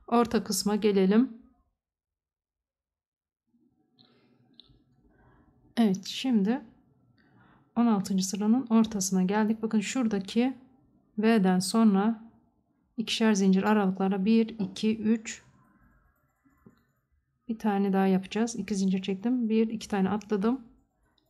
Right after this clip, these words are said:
Dört tane trabzan yaptık. V'den sonra bir, iki, üç, dört.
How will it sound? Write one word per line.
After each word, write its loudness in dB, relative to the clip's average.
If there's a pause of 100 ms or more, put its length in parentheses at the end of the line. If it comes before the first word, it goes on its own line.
(320)
Dört 0
tane 2 (1300)
trabzan 0
yaptık. -2 (260)
V'den 4
sonra 2
bir, 0
iki, -6
üç, -6
dört. 0